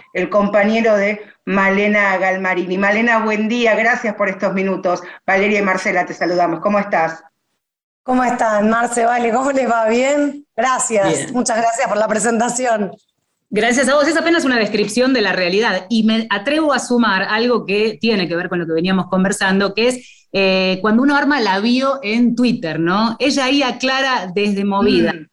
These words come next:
Speaker 3: Sí, advierte. "Me agredís, te bloqueo". Y la primera pregunta va relacionada a esto. ¿Bloqueaste mucho en el último tiempo?
Speaker 2: Mirá, ¿sabés qué? Vale,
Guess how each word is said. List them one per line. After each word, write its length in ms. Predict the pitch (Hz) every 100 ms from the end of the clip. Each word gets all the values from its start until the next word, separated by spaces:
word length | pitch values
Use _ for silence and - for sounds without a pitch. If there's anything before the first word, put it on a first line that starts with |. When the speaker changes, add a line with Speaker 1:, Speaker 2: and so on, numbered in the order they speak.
| _
Speaker 3:
Sí, 200 | - 175
advierte. 600 | 165 170 180 160 151 160
"Me 160 | 202 220
agredís, 800 | 233 247 254 302 381 415 - _ _ _
te 140 | 226
bloqueo". 760 | 226 226 208 208 180 165 156 156
Y 80 | 214
la 120 | 233
primera 300 | 262 294 370
pregunta 320 | 247 349 381
va 80 | 285
relacionada 460 | 226 208 208 214 202
a 20 |
esto. 200 | - 175
¿Bloqueaste 480 | 214 220 320 - 262
mucho 280 | 359 -
en 80 | 359
el 100 | 233
último 360 | 220 208 202 196
tiempo? 640 | 247 339 339 262 170 - _ _ _ _ _ _ - - - - - - - - -
Speaker 2:
Mirá, 360 | 247 254 240 196
¿sabés 360 | 165 240 311 -
qué? 300 | 330 359 311
Vale, 320 | 320 330 269